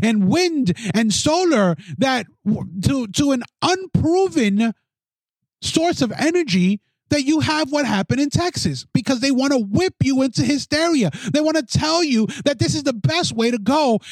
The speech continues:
and you believe the hype. You fall into the her-, hysteria. You're plugged into the matrix,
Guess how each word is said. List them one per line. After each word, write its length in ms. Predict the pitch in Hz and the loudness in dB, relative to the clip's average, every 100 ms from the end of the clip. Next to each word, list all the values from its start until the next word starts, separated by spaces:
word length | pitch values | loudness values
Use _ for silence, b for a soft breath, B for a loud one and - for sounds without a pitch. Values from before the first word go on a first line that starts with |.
| 254 | -2
and 160 | 254 247 | 0 0
you 100 | 285 | 0
believe 460 | 262 277 320 339 | 0 0 0 0
the 80 | 294 | -2
hype. 300 | 160 156 151 185 160 | -2 0 -2 -4 -2
You 140 | 247 | 0
fall 260 | - 302 339 | 2 0 2
into 240 | 320 254 | 0 0
the 120 | 214 170 | 0 0
her-, 220 | 190 180 | 0 2
hysteria. 600 | 202 208 - 190 180 170 B 175 | 0 0 0 2 2 0 B 0
You're 180 | 240 233 | 0 2
plugged 380 | - 320 370 330 | 0 0 0 0
into 240 | 247 226 | 0 0
the 80 | 185 | 0
matrix, 480 | 180 190 254 247 | 2 0 0 -4